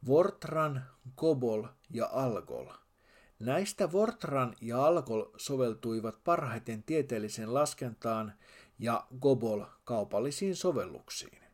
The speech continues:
Vuosikymmenellä suunniteltiin satoja uusia ohjelmointikieliä, joista monet oli tarkoitettu erikoiskäyttöön. Useimmat näistä ovat hävinneet. Kaikkia tuhat yhdeksänsataakuusikymmentäluvun kieliä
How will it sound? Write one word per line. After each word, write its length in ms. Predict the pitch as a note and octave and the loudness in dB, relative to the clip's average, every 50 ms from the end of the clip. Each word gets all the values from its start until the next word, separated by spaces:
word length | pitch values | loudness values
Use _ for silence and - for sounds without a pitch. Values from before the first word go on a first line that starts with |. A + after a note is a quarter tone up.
| _ _ _ _ _ _ _ _ _ _ _ _ - - - _ _ - | _ _ _ _ _ _ _ _ _ _ _ _ -20 -20 -20 _ _ 0
Vuosikymmenellä 800 | B2+ E3 G#3 A3 A#3+ A#3 A#3+ - G#3 F#3 D#3+ C#3 C3+ C3 B2+ B2 | 2 4 4 4 2 -2 -2 -2 -2 0 0 0 2 2 2 0
suunniteltiin 640 | - - D3 C#3+ C3 B2+ B2+ A#2+ A2+ - B2 A#2+ A#2+ | 0 -2 -2 -2 -2 -2 -2 -2 -2 -2 -6 -6 -4
satoja 460 | - - F#3+ F#3+ - E3+ C3+ A#2+ A2+ | -2 -4 -4 0 0 2 2 2 2
uusia 440 | A2 A2 A2+ A2 - B2 A2 G#2+ A2+ | 0 0 -2 -4 -4 -4 -2 2 2
ohjelmointikieliä, 960 | C3 D3 D3+ D3 C3 A#2+ B2+ A#2+ - - B2 A#2+ A#2 A2+ A2 A2 A2+ A2+ G#2+ - _ _ _ - - - _ _ _ | 2 2 2 -4 -6 -6 -6 -10 -8 -2 0 2 2 2 0 0 -2 -2 -4 -6 _ _ _ -20 -20 -20 _ _ _
joista 580 | A2+ A#2 A2+ G#2+ - - - B2 G#2+ F#2+ - - | -2 -2 -2 -2 -4 -2 0 0 0 0 -4 -10
monet 460 | A#2+ A#2 A#2 A#2+ A#2+ A2 G#2 - - | -6 -6 -4 -2 -2 -4 -6 -2 0
oli 180 | F3+ G3+ G3 F3+ | 2 2 2 2
tarkoitettu 680 | - F3 E3+ E3+ E3+ - E3+ - - C#3+ C3 D3+ C#3+ - | 2 2 0 2 2 0 0 0 0 -4 -4 -6 -6 -2
erikoiskäyttöön. 1200 | C3 C#3+ C3+ B2+ A#2+ B2 - G#2 G2 - - - - F#2 C#2+ - - _ _ _ - - - - - - _ _ _ _ _ _ _ _ - _ _ _ _ _ | -2 0 0 0 -2 0 -2 -4 -4 -4 -8 -6 -4 -4 -4 -6 -10 _ _ _ -18 -18 -18 -18 -20 -20 _ _ _ _ _ _ _ _ -20 _ _ _ _ _
Useimmat 800 | C3+ C#3 C3 - D#3+ D3+ D3 D3 D3 C#3 C3 C#3 C3 C3 - - _ _ | -4 -2 2 4 4 4 4 2 -4 -4 -6 -6 -6 -6 -12 -20 _ _
näistä 540 | C3 B2+ B2+ B2+ B2+ B2 - - B2+ A2 G#2+ - - - - | -4 -2 0 0 0 -2 -2 -6 -6 -6 -6 -10 -14 -8 -6
ovat 380 | A2 A2+ A2+ G#2+ A#2+ B2+ - - - | -4 -2 -2 -2 -2 -6 -14 -20 -10
hävinneet. 800 | - A2 G2+ G2 D#2+ B1+ G1+ G1+ G1+ - - - - - - _ _ _ _ _ _ _ _ _ _ _ _ _ _ _ _ _ _ _ _ _ _ _ _ _ _ _ _ | -8 -6 -6 -6 -8 -14 -14 -16 -18 -18 -18 -18 -18 -20 -20 _ _ _ _ _ _ _ _ _ _ _ _ _ _ _ _ _ _ _ _ _ _ _ _ _ _ _ _
Kaikkia 500 | - F3+ A3 B3+ C4 - - G#3+ F#3+ D#3+ | 2 2 2 2 2 0 2 4 4 4
tuhat 220 | - F3 E3+ E3 | 4 2 2 2
yhdeksänsataakuusikymmentäluvun 1400 | G3+ G#3+ G3 F3 - - D3+ C3+ C3 D3 C#3 C3 C3+ D#3+ D#3 C#3 C#3 C3+ C#3 B2+ B2 A#2+ C3 B2 B2 A#2+ A#2+ B2 A#2+ - | 2 2 2 0 -2 -2 -8 -4 0 0 0 0 0 -2 -2 0 -2 -2 -2 -2 -2 0 2 2 2 2 0 -2 -6 -2
kieliä 500 | - C#3 C3+ B2+ A2 G#2+ G#2+ G#2+ - | 2 4 4 4 4 2 -2 -4 -4